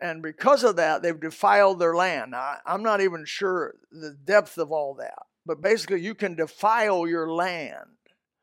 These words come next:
Where God says to the land, "Spew 'em out." Now, what, spew means puke. "Spew 'em out.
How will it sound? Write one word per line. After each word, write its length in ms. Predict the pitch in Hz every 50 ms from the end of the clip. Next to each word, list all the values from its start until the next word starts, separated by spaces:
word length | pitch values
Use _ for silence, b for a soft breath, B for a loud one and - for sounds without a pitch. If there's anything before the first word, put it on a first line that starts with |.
| _ _ _ _ _ _ _ _ _ _ _ _ -
Where 180 | 175 165 160
God 640 | 151 147 156 190 214 269 277 269 240 196 185 175 -
says 420 | - - 214 196 202 208 196 -
to 160 | - - 196 165
the 120 | 165 165
land, 720 | 165 180 202 214 208 190 160 135 131 - 131 131 - - - - _ _ _ _ _ _ _ _ _ _ _ _ _ _ _
"Spew 680 | - - - - - - - 233 262 269 254 240 220
'em 80 | 214 202
out." 360 | 185 185 175 - - - - _ _ _ _
Now, 100 | - 175
what, 300 | 180 208 208 185 156 -
spew 420 | - - - - 262 302 302 226 196
means 300 | 190 180 175 160 - - _ -
puke. 580 | - 254 269 208 160 - _ _ - - - _ _ _ _ _ _ _ _ _ _ _ _ _ _ _ _ _ _ _ _ _ _ _ _ _ _ _ _ _ _ _ _ _ _ _ _ _ _ _ _ _ _ _ _ _ _
"Spew 500 | - - - - 240 277 302 294 277 269
'em 100 | 254 226
out. 460 | 220 208 202 190 165 160 - - -